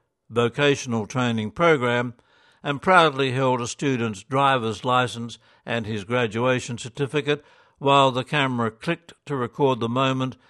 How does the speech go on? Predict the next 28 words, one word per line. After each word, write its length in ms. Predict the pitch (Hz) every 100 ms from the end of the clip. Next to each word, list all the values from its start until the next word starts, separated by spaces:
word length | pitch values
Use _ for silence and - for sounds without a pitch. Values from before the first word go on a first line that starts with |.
| -
and 160 | 127 117
everyone 560 | 135 131 120 117 117
there 200 | 120 117
applauded. 600 | 113 - 131 110 82 80 _ _ _ _ _ _ -
It 160 | 123 101
was 200 | 104 -
his 260 | 156 131
day 420 | 151 147 143 143 - _
when 200 | 117 117
the 120 | 113
light 380 | 117 131 131 - _ -
shone 420 | - 147 127 120
for 180 | 113 107
him. 480 | 110 82 76 - _ _ _ _ _ _ _ _ _
He 120 | 175
had 180 | 156 165
completed 560 | 156 139 185 180 170 147
and 160 | 139
passed 380 | 131 135 131 -
his 180 | 123 104
driving 480 | 135 143 139 123 120
test 500 | - 123 156 - -
at 260 | 117 113
the 180 | 120 110
preda 480 | 104 147 143 123 117
Home 320 | 123 123 117
for 140 | 113 110
Boys 540 | 120 139 160 170